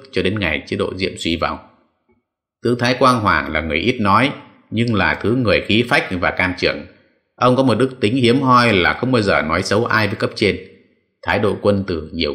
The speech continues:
khi vô lý của Thái Quang Hoàng đã làm cho tướng Lê Văn Tị phải bực mình. Câu chuyện thứ năm là về Võ Văn Hải, người tránh văn phòng đặc biệt của ông Diệm.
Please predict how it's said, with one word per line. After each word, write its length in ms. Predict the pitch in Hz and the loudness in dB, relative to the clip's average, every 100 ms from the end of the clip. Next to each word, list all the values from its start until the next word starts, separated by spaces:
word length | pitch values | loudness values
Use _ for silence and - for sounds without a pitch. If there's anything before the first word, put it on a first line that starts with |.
| - | -2
khi 140 | 101 | -2
vô 260 | 95 101 101 | 2 2 4
lý 160 | 98 | 2
của 100 | 104 | 0
Thái 160 | 107 92 | -2 -2
Quang 200 | 110 104 | 0 0
Hoàng 300 | 87 76 71 - _ | 0 0 -4 -14 _
đã 240 | - - 101 | -4 -2 0
làm 220 | 98 80 | 0 -2
cho 60 | 95 | -4
tướng 280 | 98 98 107 | -4 -2 0
Lê 140 | 104 | 0
Văn 240 | 98 104 98 | 0 -2 0
Tị 220 | 104 82 - | -2 -2 -6
phải 100 | 78 | -8
bực 180 | - | -8
mình. 180 | 85 71 - - _ _ _ _ _ _ - | -6 -8 -10 -20 _ _ _ _ _ _ -2
Câu 120 | 147 147 | 0 2
chuyện 120 | 120 | 0
thứ 120 | 120 123 | 0 2
năm 320 | 131 127 123 110 - - | 4 4 2 -4 -14 -14
là 200 | 87 80 | -2 -2
về 260 | 78 78 73 | 2 0 2
Võ 120 | 90 | 2
Văn 140 | 110 101 | 0 0
Hải, 220 | 82 71 - - _ | -2 -4 -8 -20 _
người 220 | 87 76 | -4 -4
tránh 140 | - 98 | -2 -2
văn 120 | 107 | -2
phòng 280 | - 76 76 | 0 -2 -2
đặc 120 | 80 - | -4 -2
biệt 140 | 85 82 | -2 -2
của 100 | - | -2
ông 160 | 87 92 | -2 -2
Diệm. 180 | 90 | -4